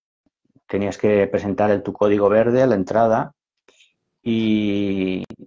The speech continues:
imagínate que en ese restaurante coincidías que alguien, eh, daba, daba positivo,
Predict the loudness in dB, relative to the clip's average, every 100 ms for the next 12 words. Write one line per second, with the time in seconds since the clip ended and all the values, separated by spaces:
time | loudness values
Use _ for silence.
0 | _ _ -8 -6 -4 -2 0 0 0 -2
1 | -4 -8 -6 -2 -2 0 0 -2 -4 -8
2 | -6 -4 -4 -2 -4 -8 -6 -4 -2 -2
3 | -4 -6 -14 _ _ -12 -6 -4 -2 0
4 | 2 2 -2 -4 -12 -14 _ -12 -8 -10